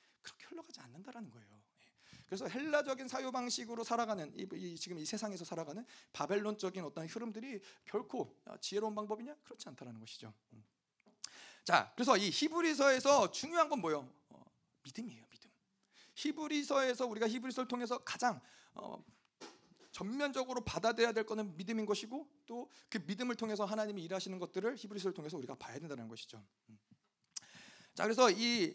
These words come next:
이 우리의 모든 이 안식에 들어가는 모든 과정들, 지난주에 이 "저 믿는 자는, 믿는 자는 저 안식에 들어간다." 했을 때 그 믿음이라는 것은 과거 분사로 쓰여졌다고 그래요. 그럼 어떠한 믿음의 형태가 있다라는 거예요.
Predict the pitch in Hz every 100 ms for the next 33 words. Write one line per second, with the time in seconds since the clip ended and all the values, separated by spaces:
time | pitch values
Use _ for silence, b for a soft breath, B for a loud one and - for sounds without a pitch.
0 | - - - - - 208 262 277 190 240
1 | 262 262 262 262 254 - - - 170 214
2 | 220 254 254 247 247 233 214 226 190 220
3 | 196 151 123 - 190 - 220 214 208 196
4 | 190 160 143 - 226 202 233 247 240 226
5 | 220 165 233 247 247 226 202 190 233 -
6 | 214 226 226 220 214 247 220 - 220 151
7 | 208 262 247 226 208 214 - 165 247 240
8 | 185 196 180 165 151 127 117 120 B B
9 | B - 294 - - - 320 294 311 233
10 | 151 240 302 302 - - 415 - 285 -
11 | 226 254 180 117